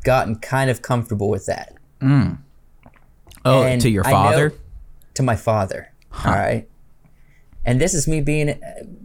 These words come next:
Speaker 1: pretty dang vulnerable, okay? I s-, I had to practice with my mom, and then I,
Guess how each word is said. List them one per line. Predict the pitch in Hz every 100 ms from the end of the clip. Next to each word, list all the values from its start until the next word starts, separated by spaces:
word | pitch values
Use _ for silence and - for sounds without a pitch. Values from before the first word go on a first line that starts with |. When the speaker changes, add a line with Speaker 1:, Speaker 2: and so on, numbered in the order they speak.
| -
Speaker 1:
pretty | - 196 180
dang | 143 147 147 131
vulnerable, | 110 104 - 90 - -
okay? | - 107 98 110 - - - - - - - - - - - -
I |
s-, | 117 -
I | -
had | 127 160
to |
practice | 131 - 139 156 - 175
with | 175 175
my | 175
mom, | 165 139 120 123 156 - - - - - - - - -
and | - 117 123
then | 131 127
I, | 120 110